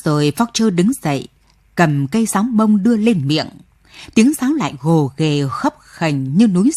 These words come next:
rừng Tây Bắc. Cứ nghĩ đơn giản Foster chỉ là một gã chơi bời đam mê nghệ thuật. Bây giờ mới thấy ông ta cũng là một nhà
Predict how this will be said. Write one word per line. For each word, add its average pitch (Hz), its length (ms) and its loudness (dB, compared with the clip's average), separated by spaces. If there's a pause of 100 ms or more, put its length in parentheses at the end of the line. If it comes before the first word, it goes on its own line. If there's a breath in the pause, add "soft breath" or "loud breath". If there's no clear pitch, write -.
rừng 143 240 0 (100)
Tây 214 160 0
Bắc. 233 240 -2 (1900 soft breath)
Cứ 254 80 4
nghĩ 196 180 0
đơn 196 220 0
giản 151 340 -2
Foster 175 480 -4
chỉ 160 160 0
là 131 140 -2
một 135 220 -4
gã 147 120 -2 (160)
chơi 214 220 0
bời 143 380 -2
đam 202 260 -2
mê 220 120 2
nghệ 147 300 -2
thuật. 160 180 0 (720 loud breath)
Bây 240 120 4
giờ 165 140 0
mới 165 160 0
thấy 208 280 0
ông 226 180 0
ta 226 260 -2
cũng 220 200 0
là 156 240 0
một 143 340 -2
nhà 143 260 -2